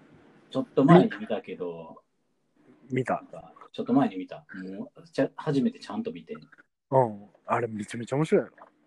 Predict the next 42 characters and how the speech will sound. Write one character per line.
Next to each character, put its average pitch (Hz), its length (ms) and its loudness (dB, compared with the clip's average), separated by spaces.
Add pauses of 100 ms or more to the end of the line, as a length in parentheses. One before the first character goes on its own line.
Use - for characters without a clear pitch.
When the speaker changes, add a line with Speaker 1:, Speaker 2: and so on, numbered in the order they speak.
(420)
Speaker 1:
や、 240 100 2
面 196 100 0
白 233 240 4
い - 60 -2
け - 140 -10
ど。 - 400 -8 (420)
Speaker 2:
ま 190 260 6
た - 180 4
け - 220 6
ど 208 120 2
つ - 120 -8
く 151 100 -6
の？ 127 100 -16
Speaker 1:
う - 20 -20
ん。 - 880 -6
<laughs> - 20 -
面 - 120 -2
白 220 220 6
い 180 80 6
け 131 160 0
ど。 147 240 0 (400)
Speaker 2:
お - 120 0
前、 180 120 4
け - 240 6
ど 453 120 -2
ば - 100 -10
っ - 20 -12 (100)
か 320 200 0
り 320 80 -12
や 185 120 -12
ん 151 100 -20
け。 131 120 -20 (120)
Speaker 1:
<laughs> 185 760 -4
い 226 80 -16
や、 254 120 6
面 294 160 4
白 269 240 4
か - 120 0
っ - 80 -12 (360)
た - 120 -14
け 95 220 -10
ど。 82 240 -16